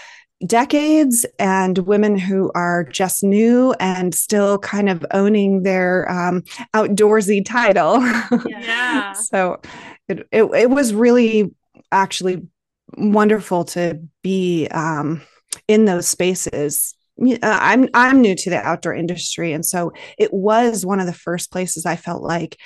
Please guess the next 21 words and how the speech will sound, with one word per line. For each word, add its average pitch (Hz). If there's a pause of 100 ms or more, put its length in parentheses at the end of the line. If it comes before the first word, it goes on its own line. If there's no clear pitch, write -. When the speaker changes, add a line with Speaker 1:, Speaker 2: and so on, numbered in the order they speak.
(1120)
Speaker 1:
I, 185 (300)
I 202
belonged, 196
that 185
I 214
was, 185
um, 180 (180)
on 226
equal 220
footing 214
with 202
these 196
women, 185
regardless 214
of 190
our 175
experience 220
in 240
the 226
outdoor 233
industry, 247